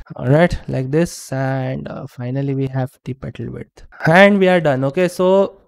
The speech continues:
but now the issue is that we want to feed it to the model, and now we will work on our model. The render, I'll say from job lib, I am going to import load. So now it is time to load the model,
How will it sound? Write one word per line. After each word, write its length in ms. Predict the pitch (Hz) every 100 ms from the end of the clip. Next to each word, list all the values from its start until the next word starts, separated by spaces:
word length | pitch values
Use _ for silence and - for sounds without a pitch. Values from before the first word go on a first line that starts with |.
| -
but 220 | 185 185
now 300 | 185 202 214
the 200 | 226 -
issue 240 | 165 -
is 140 | 202 185
that 160 | 196
we 100 | 180
want 220 | 180 180
to 80 | 175
feed 160 | 170 160
it 100 | 165
to 60 | 156
the 80 |
model, 380 | 156 139 139 165 -
and 140 | - 151
now 200 | 185 214
we 80 | 208
will 140 | 214
work 180 | 185 185
on 140 | 190
our 180 | 185 180
model. 380 | 151 143 156 202
The 240 | 208 185
render, 440 | 156 151 156 165 170 -
I'll 180 | 151 170
say 160 | 190
from 560 | 180 - 160 165 185 185
job 300 | 143 143 143
lib, 260 | 147 175 -
I 140 | 170 151
am 100 | 175
going 140 | 175
to 60 | 180
import 440 | 165 151 180 185 -
load. 380 | 147 151 123 120 - _ - _
So 140 | -
now 160 | 156 170
it 100 | 185
is 100 | 208
time 220 | 202 175
to 80 | 185
load 240 | 175 170
the 60 | 170
model, 340 | 165 127 95